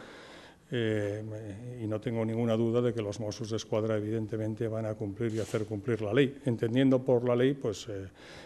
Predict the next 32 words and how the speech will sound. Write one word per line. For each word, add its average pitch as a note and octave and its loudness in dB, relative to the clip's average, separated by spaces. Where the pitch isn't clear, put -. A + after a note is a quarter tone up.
la G#2 -4
ley, A2+ 0
eh, A2 -2
que G#2 0
rige A#2+ 2
en A2+ 0
España. G2+ 2
Eh, A2 -2
en A#2+ -6
todo C3 6
caso, C3 8
también A#2 2
quiero A#2 6
poner A2+ 4
de A#2 2
manifiesto A2+ 0
que G#2+ 0
el B2 0
presidente B2 0
de B2+ 6
la A#2+ 6
Generalitat A2+ 4
en A#2 2
reiteradas A#2+ 4
ocasiones B2 0
había A#2 2
dicho A#2+ 0
que C3+ 4
para A#2+ 6
hacer D#3 10
posible A#2+ 8
esta G2+ 0